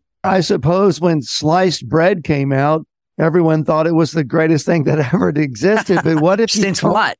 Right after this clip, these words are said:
Speaker 1: What if you don't need bread? What if you don't like bread,
Speaker 2: <laughs>
Speaker 1: right? So I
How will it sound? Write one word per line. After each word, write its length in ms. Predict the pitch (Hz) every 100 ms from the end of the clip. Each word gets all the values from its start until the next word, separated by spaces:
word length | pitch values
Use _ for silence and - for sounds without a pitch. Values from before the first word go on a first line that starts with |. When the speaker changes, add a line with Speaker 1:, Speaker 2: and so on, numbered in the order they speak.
| _ _ _ 160 -
Speaker 1:
What 160 | 277
if 100 | 254
you 120 | 233
don't 200 | 240 247
need 200 | 262 262
bread? 440 | 185 247 285 190 113 _ _
What 160 | 165 202
if 100 | 208
you 80 | 214
don't 200 | 214 202
like 260 | 196 196
bread, 380 | 180 208 214 160
Speaker 2:
<laughs> 0 |
Speaker 1:
right? 360 | 175 202 233 -
So 240 | - 190
I 180 | 185